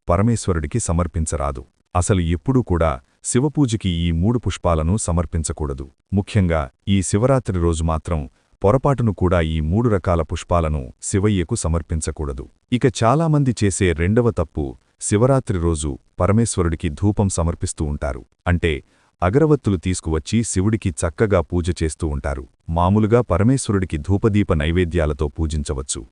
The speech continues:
కానీ ఈ మధ్యన అగరవత్తులు మొగలి పువ్వుల ఫ్లేవర్స్, సంపెంగి పువ్వుల ఫ్లేవర్స్తో వచ్చే అగరవత్తులు చాలా ఉన్నాయి. మొగలి పువ్వులు, సంపెంగి పువ్వుల ఫ్లేవర్స్తో అగరవత్తులు తయారు చేసి అమ్ముతూ ఉన్నారు.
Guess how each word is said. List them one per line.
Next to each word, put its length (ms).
కానీ 260
ఈ 120
మధ్యన 360
అగరవత్తులు 680
మొగలి 320
పువ్వుల 320
ఫ్లేవర్స్, 540
సంపెంగి 480
పువ్వుల 320
ఫ్లేవర్స్తో 560
వచ్చే 340
అగరవత్తులు 580
చాలా 340
ఉన్నాయి. 380
మొగలి 340
పువ్వులు, 380
సంపెంగి 520
పువ్వుల 320
ఫ్లేవర్స్తో 640
అగరవత్తులు 580
తయారు 340
చేసి 200
అమ్ముతూ 300
ఉన్నారు. 380